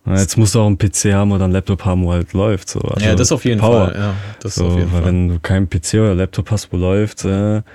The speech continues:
Speaker 2: selbst meiner mit vierundsechzig Gigabyte Arbeitsspeicher, der
Speaker 1: Ja.
Speaker 2: kackt ab und zu auch mal rum, so wenn ich zu viel drin
Speaker 1: Ja,
Speaker 2: hab, so dann
Speaker 1: bei mir auch mit dem Gaming-P C,
Speaker 2: Ja.
Speaker 1: so, so stürzt auf einmal Ableton so ab.
Speaker 2: Okay.
Speaker 1: Ähm,
Speaker 2: Ja, es ist, ist bitter.
Speaker 1: Ja,
Speaker 2: Das ist echt bitter.
Speaker 1: aber zum Glück gibt's diese Bug-Reports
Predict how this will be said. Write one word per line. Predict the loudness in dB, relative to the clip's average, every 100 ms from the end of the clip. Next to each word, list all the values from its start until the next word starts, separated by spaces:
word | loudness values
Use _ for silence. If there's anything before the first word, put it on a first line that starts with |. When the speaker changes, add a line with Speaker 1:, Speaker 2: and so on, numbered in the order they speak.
| -6
Speaker 2:
selbst | -2 -2 0
meiner | 0 0
mit | -2
vierundsechzig | 0 0 0 -4 -2
Gigabyte | 0 2 0
Arbeitsspeicher, | 0 -2 -2 -4 0 0
der | 2
Speaker 1:
Ja. |
Speaker 2:
kackt | 0 -4
ab | -4
und | -4
zu | -2
auch | -2 -2
mal | -2
rum, | -2 -2
so | -4
wenn | -6
ich | -6
zu | -6
viel | 0 0 0 -2
drin | -6 0 2
Speaker 1:
Ja, | 4
Speaker 2:
hab, | 0
so | 0
dann | 2
Speaker 1:
bei | 4
mir | 4
auch | 4 4
mit | 2
dem |
Gaming-P | 2 2 2 0 -4
C, | 0 2
Speaker 2:
Ja. | 2
Speaker 1:
so, | 2 2
so | 2 0
stürzt | -2 0 0
auf | 2
einmal | 2 2 2
Ableton | 2 0 -2 -2
so | -4
ab. | -6 -6 -6 -4
Speaker 2:
Okay. | -6 -6 -8 -6
Speaker 1:
Ähm, | -2 -2 0
Speaker 2:
Ja, | 0 0
es | 0 -2
ist, | -4 -4
ist | -8 -10 _ 0
bitter. | 0 2 -2 -2
Speaker 1:
Ja, | 2 4 4 4 4
Speaker 2:
Das | 2
ist |
echt | 0 -2 -2
bitter. | -4 -2 2
Speaker 1:
aber | 4 4 2 0 -2
zum | 0 2
Glück | 0
gibt's | -2 -2
diese | 0 2 2 0
Bug-Reports | 0 -4 0 -2 0 0 0 0 -4 -8